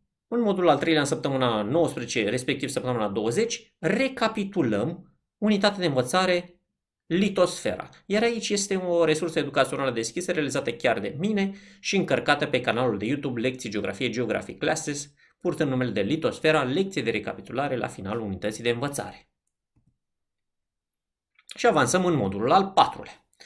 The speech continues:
Deja ne aflăm între douăzeci și douăzeci și patru februarie două mii douăzeci și trei, conform planificării mele calendare. Și atenție, aici am pus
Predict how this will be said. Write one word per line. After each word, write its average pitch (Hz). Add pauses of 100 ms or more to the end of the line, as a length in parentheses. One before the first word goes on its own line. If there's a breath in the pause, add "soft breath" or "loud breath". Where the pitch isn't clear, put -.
(160 loud breath)
Deja 156
ne 143
aflăm 156
între 139
douăzeci 139
și 147
douăzeci 117
și -
patru -
februarie 101
două 123
mii 110
douăzeci 104
și -
trei, 185 (220 loud breath)
conform 196
planificării 196
mele 110
calendare. 101
Și 156
atenție, 156
aici 147
am 139
pus 143